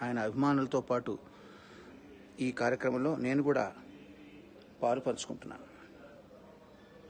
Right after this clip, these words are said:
శాస్త్రి గారి జన్మదినాన్ని మేమంతా పర్వదినంగా చేసుకుంటుంటే, "మీరేంటండి జోక్ చేస్తున్నారు?" అని మీరు అను-, అనుకోవచ్చు.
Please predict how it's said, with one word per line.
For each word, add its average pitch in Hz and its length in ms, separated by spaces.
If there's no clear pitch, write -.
శాస్త్రి 156 460
గారి 185 220
జన్మదినాన్ని 170 580
మేమంతా 151 440
పర్వదినంగా 170 720
చేసుకుంటుంటే, 139 760
"మీరేంటండి 160 600
జోక్ 135 400
చేస్తున్నారు?" 147 460
అని 139 160
మీరు 127 180
అను-, 123 100
అనుకోవచ్చు. 123 560